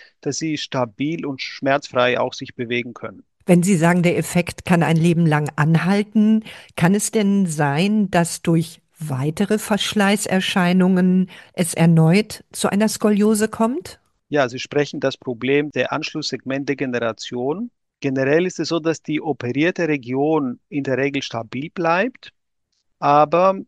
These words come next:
Speaker 1: degenerative Veränderungen an anderen Abschnitten auftreten können, insbesondere wenn dort schon eine Vorschädigung vorhanden war,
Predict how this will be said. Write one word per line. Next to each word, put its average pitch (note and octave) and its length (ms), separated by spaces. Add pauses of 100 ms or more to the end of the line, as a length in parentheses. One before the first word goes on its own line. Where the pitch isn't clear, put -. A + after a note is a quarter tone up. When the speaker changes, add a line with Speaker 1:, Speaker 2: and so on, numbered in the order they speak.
(120)
Speaker 1:
degenerative D3+ 1200 (100)
Veränderungen D3 880 (120)
an C3 200
anderen D3+ 460
Abschnitten D3 640
auftreten C3 580
können, D#3+ 480 (420)
insbesondere E3 960
wenn D3+ 160
dort D3 320
schon D3+ 420 (260)
eine C#3 240
Vorschädigung C#3 1200 (180)
vorhanden C3+ 680
war, A#2 420